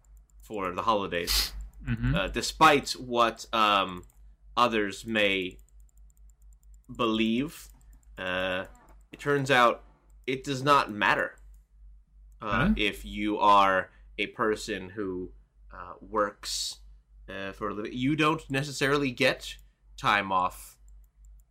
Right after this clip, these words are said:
Speaker 1: just 'cause. Uh, you know, even if the, the just 'cause is holidays.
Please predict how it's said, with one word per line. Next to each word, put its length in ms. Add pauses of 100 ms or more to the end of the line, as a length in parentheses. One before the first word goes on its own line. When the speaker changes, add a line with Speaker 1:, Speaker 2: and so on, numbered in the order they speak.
(240)
Speaker 1:
just 400
'cause. 640 (3000)
Uh, 520
you 140
know, 160
even 320
if 180
the, 300
the 220
just 360
'cause 380
is 240 (180)
holidays. 760